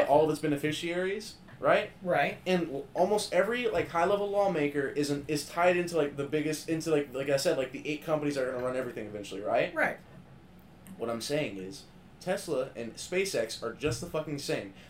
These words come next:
Speaker 2: There's a bunch of millionaires who have their, their fingers all in the same pot, right? And if they, one of them says, or ten of them say, or whatever happens,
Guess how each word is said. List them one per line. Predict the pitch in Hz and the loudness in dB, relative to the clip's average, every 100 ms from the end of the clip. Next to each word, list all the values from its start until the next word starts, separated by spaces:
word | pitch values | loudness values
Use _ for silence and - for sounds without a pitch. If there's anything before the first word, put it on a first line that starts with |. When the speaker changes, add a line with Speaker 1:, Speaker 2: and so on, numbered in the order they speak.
| - | -8
Speaker 2:
There's | 120 | -4
a | 113 | -2
bunch | 123 143 196 | 0 -2 -2
of | |
millionaires | 196 214 214 160 139 139 | 0 2 2 2 0 -2
who | 143 | -2
have | 123 120 | 0 0
their, | 110 - - | 0 -4 -10
their | 120 117 | -6 -4
fingers | - 180 156 - | -2 0 0 0
all | - 127 156 | 2 4 6
in | 170 | 4
the | 170 | -2
same | 185 170 160 | -2 -2 -2
pot, | - 160 - - | 0 2 2 0
right? | 113 131 170 - - - - | 4 4 2 -4 -18 -18 -8
And | 127 | -6
if | 113 | -2
they, | - 156 | 4 4
one | 165 143 | 4 2
of | 185 | 0
them | 202 | -2
says, | 185 214 196 170 | 2 6 6 6
or | 123 - - | 0 -2 -6
ten | 185 185 | -2 -2
of | |
them | 196 190 | -2 -2
say, | 190 170 | 2 2
or | 117 | 2
whatever | 135 175 | 2 0
happens, | 190 180 170 139 | 0 -2 -2 -4